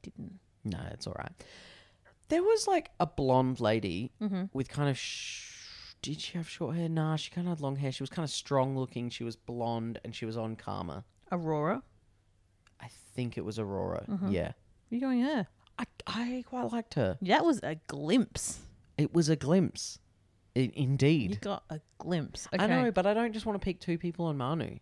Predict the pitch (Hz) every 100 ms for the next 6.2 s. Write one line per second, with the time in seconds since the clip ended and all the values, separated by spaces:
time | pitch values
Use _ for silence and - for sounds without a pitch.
0 | _ - 170 - _ _ _ _ _ _
1 | _ - 151 160 208 160 147 151 - 147
2 | 127 127 139 135 117 143 143 101 - 73
3 | 62 - _ _ _ _ - - - -
4 | 220 262 254 233 214 233 151 147 170 165
5 | - 143 139 143 139 123 - 123 120 113
6 | 110 113